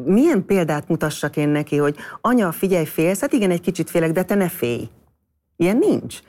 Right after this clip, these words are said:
„Olvas több könyvet.” De én nem olvasok könyvet.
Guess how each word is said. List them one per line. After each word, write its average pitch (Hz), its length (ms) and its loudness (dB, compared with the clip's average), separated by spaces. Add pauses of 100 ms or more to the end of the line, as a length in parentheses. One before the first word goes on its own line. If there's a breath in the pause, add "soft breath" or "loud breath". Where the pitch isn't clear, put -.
(200 loud breath)
„Olvas 220 360 0
több 175 180 -2
könyvet.” 135 440 -2
De 190 120 -2
én 247 100 2
nem 196 160 2
olvasok 127 440 -2
könyvet. 135 560 -4